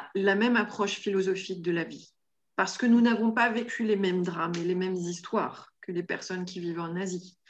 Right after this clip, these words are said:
Nous n'avons pas aussi accès aux mêmes aliments, aux mêmes conditions de vie. Donc déjà, on est différent sur le sujet.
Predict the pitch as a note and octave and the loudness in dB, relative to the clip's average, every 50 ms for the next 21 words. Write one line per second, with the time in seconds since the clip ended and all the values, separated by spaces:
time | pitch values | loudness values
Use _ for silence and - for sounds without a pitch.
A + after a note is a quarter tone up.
0 | - - - - - - - - - - - G3+ A3 A3 A3+ A3 G#3+ A3 G#3 G3 | -18 -16 -16 -16 -16 -18 -18 -20 -16 -6 0 2 4 6 6 6 4 2 0 0
1 | G#3+ F#3 F#3+ F#3+ F#3+ - - G#3 F#3+ F#3+ - - - G#3+ G#3 G3+ - G3 F#3+ F#3 | 2 2 2 2 0 0 0 0 0 0 0 0 2 2 2 4 4 2 2 2
2 | F#3+ G3 G3+ G#3+ A#3 A#3 A#3 A#3 A3+ A3+ - _ _ _ _ _ _ _ _ _ | 2 2 2 4 4 6 6 6 4 2 -2 _ _ _ _ _ _ _ _ _
3 | _ _ _ _ _ _ _ - - - F3 E3+ G#3 G3+ A3+ A#3 A3+ A3+ G#3 F#3 | _ _ _ _ _ _ _ -20 -14 -8 -2 2 4 6 8 10 10 10 8 6
4 | F3+ - - _ _ _ _ _ _ _ F#3+ F#3 F#3+ G3+ A3 A#3 A3+ A#3 A#3 A3 | 0 -4 -12 _ _ _ _ _ _ _ 0 2 2 4 4 2 2 4 4 2
5 | G#3 G#3 G#3 - - A3+ A3 G#3+ G#3+ F#3+ F#3+ G#3 A3+ G3+ A3 - - _ A3 F#3 | 2 2 0 0 2 4 4 4 4 2 2 4 4 2 2 0 -10 _ -4 -2
6 | F#3 F#3+ G3+ F#3 F#3+ G3+ G3 A3 A3+ A3+ A3 - - - _ _ _ _ _ _ | 0 0 2 4 4 4 4 4 2 0 0 -2 -4 -10 _ _ _ _ _ _
7 | _ _ _ _ _ _ _ _ _ _ - G#3 G#3+ G#3+ A3+ G#3+ G3 G3+ - - | _ _ _ _ _ _ _ _ _ _ -2 0 2 2 4 2 2 0 -2 -2
8 | A3+ G#3+ G#3+ G#3 G#3 - G3+ G3+ G3+ G3 G3 G3 G3+ F#3+ F#3+ F#3+ F#3+ - - | 0 0 0 -2 -2 -2 -2 0 0 -2 -2 -4 -6 -4 -4 -4 -4 -6 -8